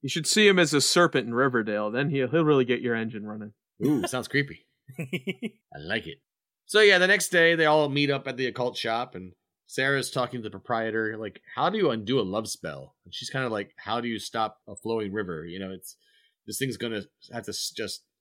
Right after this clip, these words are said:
Speaker 2: spend itself out. You have to wait it out. Good luck to you." But then they get into the nature of magic, and that true magic is neither black nor white. You know, it's very much like nature, that the good or bad is in the heart of the witch,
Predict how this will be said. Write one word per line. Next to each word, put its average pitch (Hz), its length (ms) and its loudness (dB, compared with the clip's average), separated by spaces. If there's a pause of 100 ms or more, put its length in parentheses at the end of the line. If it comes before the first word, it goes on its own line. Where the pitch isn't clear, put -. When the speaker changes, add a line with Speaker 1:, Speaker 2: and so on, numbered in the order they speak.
(200)
Speaker 2:
spend - 360 -4
itself 117 360 -4
out. 113 220 0
You 98 60 -10
have 95 60 -12
to 98 60 -8
wait 101 200 -2
it 101 80 -4
out. 104 280 -2 (220)
Good 104 120 -4
luck 104 220 -6
to 92 80 -8
you." 80 220 -8 (580)
But 131 140 0
then 151 120 0
they 151 100 0
get 151 160 2
into 135 120 -4
the 131 60 -4
nature 131 360 -2
of 110 60 -6
magic, 120 480 -6 (160)
and 107 100 -16
that - 300 -10
true 135 200 -4
magic 113 320 -6
is 98 120 -10
neither 107 460 -6
black 107 420 -4
nor 113 240 -2
white. 104 380 -4 (160)
You 98 140 -16
know, 90 200 -14
it's 92 220 -16
very 104 160 -12
much 104 160 -12
like 104 160 -10
nature, 110 460 -8 (560)
that 92 160 -14
the 107 80 -16
good 113 180 -2
or 110 80 2
bad 101 420 -2
is 92 160 -8
in 95 100 -10
the 95 80 -8
heart 131 260 2
of 95 60 -8
the 95 60 -6
witch, 87 420 -10